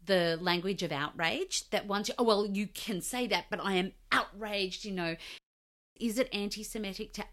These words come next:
actually say, "I believe in human rights for all people, including in Palestine"? The Black Lives Matters have really come out in support of this,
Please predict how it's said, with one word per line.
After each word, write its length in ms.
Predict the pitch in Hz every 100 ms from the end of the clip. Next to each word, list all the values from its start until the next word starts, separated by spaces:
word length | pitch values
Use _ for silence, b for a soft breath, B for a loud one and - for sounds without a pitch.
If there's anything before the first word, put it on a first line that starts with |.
| -
actually 560 | 202 214 - 269 254 247
say, 500 | - 294 240 165 180
"I 100 | 202
believe 320 | 196 185 185 190
in 100 | 180
human 280 | 196 190
rights 260 | 170 160 -
for 160 | - - -
all 240 | 196 214
people, 340 | 214 165 160 -
including 480 | 180 - 175 156 151
in 120 | 139
Palestine"? 600 | 147 64 - - 57 - _ _ - B
The 80 | 196
Black 380 | 185 185 190 -
Lives 280 | 208 190 185
Matters 580 | 175 165 170 165 175 -
have 300 | 165 165 170 170
really 400 | 170 175 175 175
come 240 | 165 170
out 240 | 156 156 -
in 160 | 170
support 480 | - 170 - 151 143
of 120 | 175 -
this, 280 | - 180